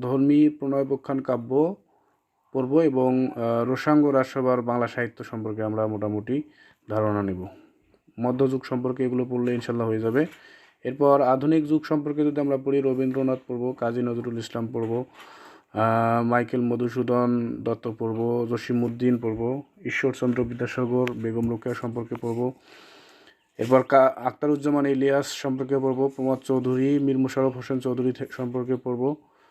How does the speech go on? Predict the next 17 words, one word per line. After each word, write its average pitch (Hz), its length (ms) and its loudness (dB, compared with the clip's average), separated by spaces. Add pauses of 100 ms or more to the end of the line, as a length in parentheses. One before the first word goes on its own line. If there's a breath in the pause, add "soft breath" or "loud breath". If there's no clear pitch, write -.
(280 soft breath)
আহ, 117 240 0
মনির 131 280 2
চৌধুরী, 139 360 0
ফ-, 127 340 0
ফররুখ 131 340 0
আহমেদ 131 320 2
থেকে 131 180 -2
এবার 127 180 2
প্রশ্ন 127 280 -6
আসার 120 160 -8
সম্ভাবনা 120 360 -4
অনেক 113 220 -4 (120)
বেশি, 131 340 -6 (680 soft breath)
ফররুখ 120 260 0
আহমেদ, 117 260 0 (160)
এ, 120 140 -2
সম্পর্কে 113 420 -4